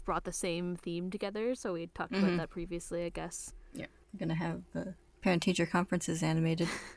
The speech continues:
Speaker 2: <laughs>
Speaker 1: I'm very excited about that. I was also excited to see
Speaker 2: <laughs>
Speaker 1: Mayuko again. I guess we didn't talk about that. She's at the very beginning of the
Speaker 2: Mm-hmm.
Speaker 1: episode and, like, just says a little thing, but, but
Speaker 2: Mm-hmm.
Speaker 1: she'll be back, I'm sure, since this is only episode two of, like, a full <laughs> season.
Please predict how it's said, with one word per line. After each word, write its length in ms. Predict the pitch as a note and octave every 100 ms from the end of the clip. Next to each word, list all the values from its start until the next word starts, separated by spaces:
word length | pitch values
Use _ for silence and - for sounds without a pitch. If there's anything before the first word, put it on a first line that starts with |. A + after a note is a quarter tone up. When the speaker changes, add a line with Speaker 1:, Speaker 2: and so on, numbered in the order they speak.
| - - -
Speaker 2:
<laughs> 720 | - - - G4 F#4 D4 A#3
Speaker 1:
I'm 160 | A#3
very 200 | G#3+ F3
excited 380 | F#3 - A3+ E3+
about 240 | A3 - -
that. 200 | C#3+ - - D4
I 40 |
was 100 | C4+
also 160 | F4+ G#4
excited 280 | F4+ E4 D#4+
to 80 | C#4+
see 120 | C#4+
Speaker 2:
<laughs> 80 | B3
Speaker 1:
Mayuko 320 | C4 A#3 F3+
again. 240 | F3 D3 F#3+
I 60 |
guess 140 | A3+ -
we 60 |
didn't 200 | D4 A#3+
talk 180 | A3 G3
about 140 | G3+ F#3
that. 180 | D#3+
She's 160 | - A3
at 80 | G#3
the 80 | G3+
very 160 | F#3
beginning 280 | F3+ F#3 F3
of 60 | E3+
the 60 |
Speaker 2:
Mm-hmm. 180 | E3+ E3+ F#3
Speaker 1:
episode 220 | F3+ E3 - - - - -
and, 160 | G3
like, 340 | E3+ E3+ - - - -
just 180 | G3 -
says 180 | F#3+ F#3+
a 40 |
little 200 | F3+ F#3
thing, 380 | - F#3 G3 G#3 - _
but, 160 | A3+ - _ - _ _ _ - - -
but 120 | A3+
Speaker 2:
Mm-hmm. 100 | F3
Speaker 1:
she'll 100 | G3
be 120 | G3+
back, 400 | G3 F#3+ F#3+ -
I'm 120 | F#3
sure, 420 | G3 A3+ G3 F#3 G3
since 240 | A3 G#3
this 140 | A3 B3+
is 100 | F#3+
only 200 | F#3+ G3
episode 420 | A3 - G3+ F#3+
two 320 | B3 G3+ F#3
of, 100 | -
like, 160 | F#3 A3
a 60 |
full 160 | G#3 A#3
<laughs> 80 | -
season. 680 | B3+ - A3 A#3 G3 A3+